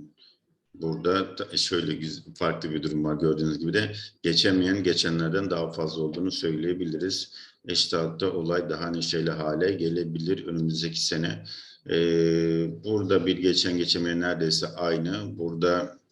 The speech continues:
farklılıklar söz konusu gördüğünüz gibi. Evet, böyle bir etki olmuş olacak. Bu arkadaşlarımız önceki senelerde tercih yapan, e, ve yapamayan arkadaşlarımız arasında yeni adaylarımız bunlar. Buradan çıkacaklar.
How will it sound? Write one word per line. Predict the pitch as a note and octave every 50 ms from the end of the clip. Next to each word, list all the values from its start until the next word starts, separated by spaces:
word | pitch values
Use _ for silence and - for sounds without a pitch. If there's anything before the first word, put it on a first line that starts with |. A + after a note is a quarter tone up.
| _ _ _ - -
farklılıklar | - - - D#2+ D#2 D#2 - - D2 D2 C#2+ - - - E2+ F2+ F#2+
söz | F2 - - F2+ E2 D#2+ - -
konusu | - D#2 D2+ D2 - - D#2
gördüğünüz | D#2 D2+ C#2+ C#2 C#2+ C#3+ C#2+ C#2 C#2+
gibi. | C#2+ C2+ C2 - - _ _ _ _ _ _ _ _ _ - - - - _ _ _ _ _ _ - - - - - _ _ -
Evet, | G#2 A2 A2 G2+ F2+ - - - - - - - - - - - - - - - - - _ -
böyle | A#2+ C3 B2 A2+ A2+ A2+
bir | A#2+
etki | - A2+ A2 F#2+ G#2 - A2+ G#2
olmuş | F#2+ F#2 F#2 E2 - G2
olacak. | F2 E2 D#2+ E2+ D#2+ E2 - -
Bu | F#2+ G2+
arkadaşlarımız | G#2 G2+ G2 F2 E2 - F2 E2 E2+ E2 - - F2 E2 F#2+ G#2 - F#2+
önceki | F2+ F#2 F2+ F2 F#2 F2 -
senelerde | - F#2 F2 E2+ E2 E2 D#2+ D#2+ D#2+ D#2 F2 F#2+ G2 F#2+ - - - - - - _ _ -
tercih | - F2+ F2 F2+ F2+ F2 - - - G2 F2 -
yapan, | F2+ E2+ - - F#2 F#2+ G#2 G#2 G#2 G#2 G#2 G#2+ - - - D#2
e, | D#2+ D#2+ D#2+ D#2 D#2 D#2 D#2 D2+ D#2 D#2 D2+ D2+ D#2 D#2
ve | E2+ E2+
yapamayan | E2+ E2+ - G2 F2+ F2 E2 E2 D#2+
arkadaşlarımız | D#2 D#2 D#2 D#2 D2+ D2+ D#2 - - E2+ D#2+ D#2+ D2+ D2+ D#2 D2+ -
arasında | - D#2+ D#2 D#2 - - - - D2+ D#2 E2+ G2 A2 - - - - - _ -
yeni | F2+ F#2 G2 F#2
adaylarımız | F2 E2 D#2+ D#2 D2 D#2 D2 D2+ - - - F#2+ F#2 E2
bunlar. | E2 D#2+ D2+ C#2+ D2+ E2 - - - - -
Buradan | - - D2+ D#2 E2
çıkacaklar. | D#2+ - - D#2+ D2 D2 D2 - - C#2 C2 - - - - -